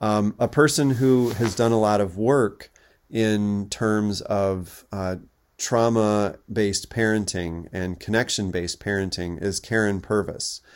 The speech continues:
And all you have to do is read a few things from her, and you know very well that she was a good shepherd. And I also want to point out the fact that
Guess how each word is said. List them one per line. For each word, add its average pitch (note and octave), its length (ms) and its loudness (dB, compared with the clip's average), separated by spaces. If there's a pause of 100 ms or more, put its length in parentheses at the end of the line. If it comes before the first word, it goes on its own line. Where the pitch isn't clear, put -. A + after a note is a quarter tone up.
(320)
And G#2 520 0
all B2 200 8
you C#3 120 4
have B2+ 200 2
to A2 80 -6
do G#2+ 220 2
is F#2 180 0
read G#2+ 320 2
a F#2+ 140 -8
few C3+ 260 2
things A2+ 440 0
from G2 280 -6
her, F#2+ 500 0 (380)
and A2+ 120 2
you A#2+ 100 2
know A#2+ 240 4
very A#2 380 4
well G2 680 4
that F#2+ 180 -2
she A2 220 0
was F#2+ 220 0
a F#2 40 -6
good E2+ 240 -4
shepherd. - 520 -6 (640)
And A#2+ 540 2 (240)
I A#2+ 140 4
also D3 600 4
want A2 340 0
to G2 80 -4
point G#2+ 320 2
out G2 260 0
the G2 80 -6
fact F#2 480 -2
that F#2+ 300 -2